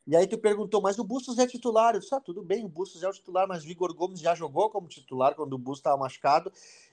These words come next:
E para um jogo como esse, que tu precisa de altura na defesa, o Igor Gomes é melhor que o Bustos. De repente o Mano tá preocupado com isso.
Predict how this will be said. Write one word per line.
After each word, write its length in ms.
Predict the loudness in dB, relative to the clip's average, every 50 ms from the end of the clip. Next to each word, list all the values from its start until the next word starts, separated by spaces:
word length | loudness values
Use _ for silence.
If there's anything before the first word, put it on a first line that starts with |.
| _ _ 0
E 180 | 2 2 2
para 280 | 4 4 4 4 4 2
um 120 | 0 -2
jogo 300 | 2 4 2 2 2 -4
como 360 | 2 2 2 4 4 4 4
esse, 300 | 4 4 4 2 0 -4
que 120 | -10 -10 -8
tu 140 | -10 -10 -8
precisa 500 | -8 -10 -10 -8 -2 -2 -2 0 -2 -4
de 200 | -4 0 2 4
altura 680 | 4 4 2 -2 _ -6 -2 0 2 2 2 0 0
na 80 | 0
defesa, 580 | 0 -2 -4 -6 -4 -2 0 2 2 2 0 -2 -2
o 100 | -2 -4
Igor 260 | -2 0 -2 -2 0
Gomes 280 | -2 -4 -4 -4 -6 -8
é 80 | -6
melhor 420 | -6 -4 -2 0 2 4 4 2 0
que 100 | -4 -12
o 40 |
Bustos. 480 | -12 -10 -10 -10 -10 -12 -14 -20 -20 -20 _ _ _ _ _ _
De 120 | -2 0
repente 280 | 0 2 2 0 -2 -2
o 40 |
Mano 200 | -2 -2 -2 2
tá 100 | 2 2
preocupado 540 | 2 4 0 0 0 0 2 4 4 4 2
com 160 | -2 -6 -2
isso. 240 | -2 -2 -4 -6 _